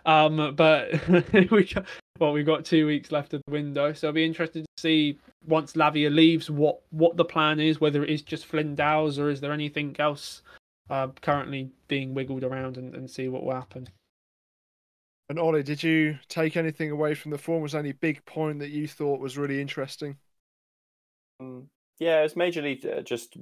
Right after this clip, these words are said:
Speaker 3: recruitment that was mentioned, um, and kind of clearing up a few things that was, was speculation. One thing that I did find interesting, uh, apparently Alcaraz is the hardest trainer. There you go. That's a little thing from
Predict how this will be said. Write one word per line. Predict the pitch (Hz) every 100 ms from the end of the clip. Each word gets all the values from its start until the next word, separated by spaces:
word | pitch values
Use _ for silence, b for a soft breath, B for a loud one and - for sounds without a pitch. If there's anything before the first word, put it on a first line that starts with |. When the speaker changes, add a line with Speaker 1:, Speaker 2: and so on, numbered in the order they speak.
| -
Speaker 3:
recruitment | 113 113 131 135 123 123 113
that | 113
was | 113
mentioned, | 120 117 - 117 110 117 113 _ -
um, | 101 98 98 98 98 98 _ _ _ _ _ _ _ _ _ -
and | 101 95
kind | - 107 98
of |
clearing | - 104 101
up | 101
a | 104
few | - 104 101
things | - 101 101 -
that | 101
was, | 98 98 _ _
was | 104
speculation. | - 104 - 107 104 - - b b
One | 151 165
thing | - 170
that | 160
I | 123
did | 156
find | - 151 156
interesting, | 156 160 160 - 170 170 -
uh, | 110 113
apparently | - - 147 151 143 143
Alcaraz | - 147 147 127 127 123
is | 120
the | 123
hardest | 131 120 -
trainer. | 123 104 92 - _ _ _ _ _ _ _ _ _
There | 101
you |
go. | 117 147 - _ _ -
That's | 104
a | 110
little | 104 95
thing | 113 110
from | - 107 107